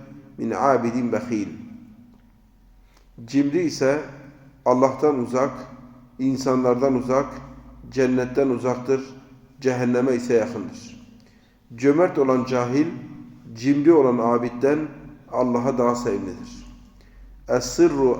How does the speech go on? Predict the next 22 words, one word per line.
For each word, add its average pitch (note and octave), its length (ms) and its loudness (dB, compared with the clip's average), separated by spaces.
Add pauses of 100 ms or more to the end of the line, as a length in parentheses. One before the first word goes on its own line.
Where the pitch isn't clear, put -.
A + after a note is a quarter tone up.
(120)
efdalu B2+ 400 2
minel B2+ 260 0
alaniyeti C3 840 0 (540)
"Vel B2 200 2
alaniyetu A#2+ 840 2
afdalu A#2+ 580 0
limen B2+ 320 2 (180)
arada A#2+ 400 4
al-ihtidâ'e A#2 760 0
bihi." G2 240 -6 (1040)
Amelleri C#3 640 4
gizli C3+ 260 0
yapmak, D3 540 2 (520)
açık B2 380 -4
yapmaktan, C3 720 0 (520)
başkalarına C3 600 4
örnek C3+ 420 2
olmak C3 340 0
isteyen - 420 0
kimse C3+ 320 -2
için B2 260 -2
ise C#3+ 340 0